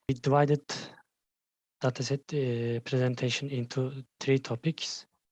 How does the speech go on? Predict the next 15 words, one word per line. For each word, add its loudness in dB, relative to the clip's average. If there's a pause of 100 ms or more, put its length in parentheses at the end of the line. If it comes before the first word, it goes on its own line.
problem 2
definition, 0
summarizing 0
data, -2
and -6 (220)
conclusion -6
parts. -8 (360)
So, 4
uh, -2
what 2
is 0
the 0
problem? 2 (280)
It's -6
important 4